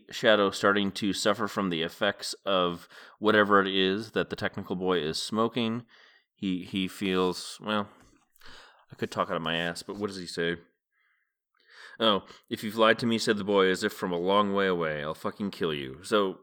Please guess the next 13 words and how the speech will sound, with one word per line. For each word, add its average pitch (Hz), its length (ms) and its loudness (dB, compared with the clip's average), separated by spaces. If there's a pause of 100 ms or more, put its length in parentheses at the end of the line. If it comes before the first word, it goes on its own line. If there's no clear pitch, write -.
(120)
Shadow 104 420 6
is 98 180 2
already 92 420 4 (320)
starting 92 300 6
to 87 80 -2
get 90 160 4
high 85 400 8
off 82 260 0
of 82 140 -2
the 85 60 -6
technical 87 420 -4
boy's 82 420 0
cigarettes. 82 720 -4